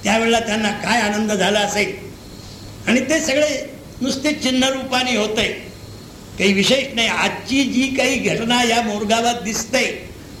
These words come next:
ही गणेश योगींद्रांची कृपा आहे. त्यांच्यामुळं आज त्या त्या स्थानावर त्या त्या देवता ओबडधोबड का असेना पण आहेत. हे गणेश योगींद्र महाराजांची कृपा आहे.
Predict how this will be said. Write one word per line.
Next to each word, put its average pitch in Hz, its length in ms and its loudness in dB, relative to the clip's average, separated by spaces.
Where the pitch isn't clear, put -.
ही 269 120 2
गणेश 240 500 2
योगींद्रांची 269 800 2
कृपा 247 340 0
आहे. 170 340 0
त्यांच्यामुळं 247 840 2
आज 247 300 0
त्या 214 180 4
त्या 254 260 0
स्थानावर 233 560 0
त्या 226 280 2
त्या 240 220 0
देवता 214 580 0
ओबडधोबड 220 500 2
का 233 160 0
असेना 240 420 2
पण 262 120 4
आहेत. 190 440 2
हे 185 100 2
गणेश 247 380 0
योगींद्र 240 360 2
महाराजांची 240 580 0
कृपा 240 300 0
आहे. 170 320 -2